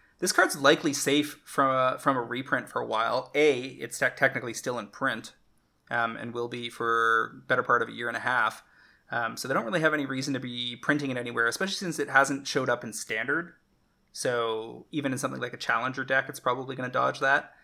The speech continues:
Leads me to believe that the foil extended arts that are currently at twenty dollars, which is about double what I generally wanna be getting in on something like this at.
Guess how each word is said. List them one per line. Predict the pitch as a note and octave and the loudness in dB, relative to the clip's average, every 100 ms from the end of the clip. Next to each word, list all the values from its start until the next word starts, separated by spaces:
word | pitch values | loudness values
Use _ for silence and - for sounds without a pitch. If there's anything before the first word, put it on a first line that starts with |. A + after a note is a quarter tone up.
| - - - - | -20 -20 -12 -2
Leads | F#3+ C4 | 0 2
me | |
to | A3 | 2
believe | E3 D3+ D#3 | 4 4 4
that | D3+ | 2
the | - | 0
foil | - D3 E3+ | 2 6 6
extended | C#3+ - C#3 C#3 | 4 2 2 6
arts | C3 - | 4 4
that | B2+ | -6
are | |
currently | A#2+ A#3+ C#4 G#3 | -2 0 2 2
at | C3+ - | -2 -4
twenty | - D3+ D3+ | 0 2 4
dollars, | A#2+ G#2+ F#2+ F#2 - | 2 0 -4 -12 -10
which | G3+ | -6
is | C#4 | -4
about | D4 - _ _ | -4 -4 _ _
double | C3+ B2 C3 | 0 2 0
what | B2+ | 0
I | B2+ B2 B2 _ | 0 -2 -6 _
generally | - B2+ A#2+ A#2+ | -4 -2 -2 -6
wanna | B2 B2 | -6 -6
be | B2 | -6
getting | B2 A#2+ B2 | -6 -6 -6
in | B2 | -6
on | B2 B2 B2 B2 | -4 -4 -4 -8
something | - C3 C3+ | -6 -6 -6
like | B2 A#2+ | -8 -6
this | B2 - | -6 -4
at. | B2+ A#2+ C#3 | 0 0 0